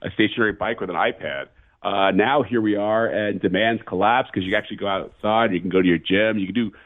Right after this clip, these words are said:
a lot of great things if you wanna exercise. And if they couldn't make money when things are great, I mean, what are the odds they're gonna make money now? I mean,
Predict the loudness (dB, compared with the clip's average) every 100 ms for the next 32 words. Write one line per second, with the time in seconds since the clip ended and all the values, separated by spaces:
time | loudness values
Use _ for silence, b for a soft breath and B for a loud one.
0 | B -4 0 2 2 0 -2 -2 -2 -2
1 | -2 -2 0 0 -2 -4 -6 -2 0 0
2 | -2 -6 b b b 0 0 0 -6 _
3 | _ -2 0 0 0 0 0 -2 -2 -4
4 | -4 -6 -6 -4 -2 -2 -2 -4 0 0
5 | 0 -2 -2 -4 -10 -10 -8 -6 -6 -4
6 | 0 2 2 0 -4 -4